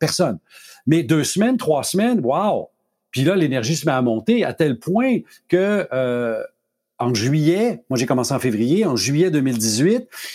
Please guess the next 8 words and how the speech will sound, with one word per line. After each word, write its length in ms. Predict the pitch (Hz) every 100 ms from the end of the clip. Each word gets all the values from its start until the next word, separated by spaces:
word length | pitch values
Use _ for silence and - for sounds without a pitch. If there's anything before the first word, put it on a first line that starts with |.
| -
je 200 | - 156
fais 180 | 151 202
une 100 | 180
compétition 880 | 160 143 156 156 - 165 165 170 - _ _
de, 560 | 98 147 147 147 147 147 127
euh, 340 | 120 117 113 107 - _
euh, 160 | 113 107
CrossFit. 500 | - 156 139 - 247